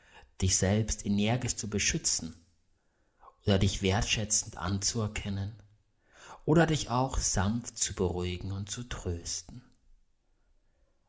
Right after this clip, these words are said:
Was davon brauchst du gerade in dieser Situation besonders?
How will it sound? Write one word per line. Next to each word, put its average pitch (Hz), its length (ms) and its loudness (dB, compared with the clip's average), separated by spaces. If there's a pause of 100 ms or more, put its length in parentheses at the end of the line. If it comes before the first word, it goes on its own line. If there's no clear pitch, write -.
(120)
Was 104 300 4
davon 107 600 -2
brauchst - 360 -6
du 92 60 -12
gerade 95 640 -2
in 90 140 -10
dieser 95 240 -4
Situation 87 840 -6 (480)
besonders? - 1040 -2